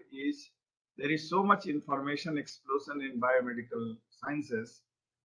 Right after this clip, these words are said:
uh, that you have to sift the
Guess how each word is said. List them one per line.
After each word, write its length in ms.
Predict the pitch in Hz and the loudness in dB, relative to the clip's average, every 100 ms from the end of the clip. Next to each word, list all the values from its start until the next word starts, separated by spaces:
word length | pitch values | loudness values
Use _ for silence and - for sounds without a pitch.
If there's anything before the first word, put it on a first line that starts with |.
| _ _ _ - | _ _ _ -6
uh, 280 | 123 127 123 | 4 8 8
that 500 | 120 147 151 160 180 - - _ | 10 12 12 10 4 -10 -20 _
you 180 | 135 143 | 2 4
have 360 | 127 185 190 - | 8 8 6 0
to 400 | 170 170 196 294 - _ - _ _ _ _ _ _ _ - | 0 2 2 -2 -14 _ -20 _ _ _ _ _ _ _ 4
sift 240 | 208 - - - _ _ _ - | 4 4 -8 -18 _ _ _ -8
the 420 | 131 143 139 131 | 2 6 8 6